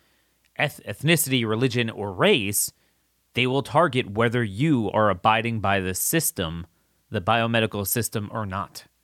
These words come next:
<laughs> That has been established. If you don't think they could go to that next step, when you listen to the stories of Howard Springs, the concentration camp in,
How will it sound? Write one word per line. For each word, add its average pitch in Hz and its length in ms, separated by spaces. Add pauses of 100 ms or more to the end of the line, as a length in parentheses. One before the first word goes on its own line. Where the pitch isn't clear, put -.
(800)
<laughs> - 80 (280)
That 160 220
has 208 260
been 190 140
established. 170 800 (340)
If 131 140
you 139 220
don't 262 200
think 220 220
they 190 140
could 147 160
go 175 100
to 180 60
that 160 160
next 156 240
step, - 360 (880)
when 117 120
you 165 120
listen 190 260
to 160 80
the 147 100
stories 180 380
of 120 80
Howard 139 440
Springs, 131 520
the 107 160 (300)
concentration 156 680
camp 131 360
in, 120 420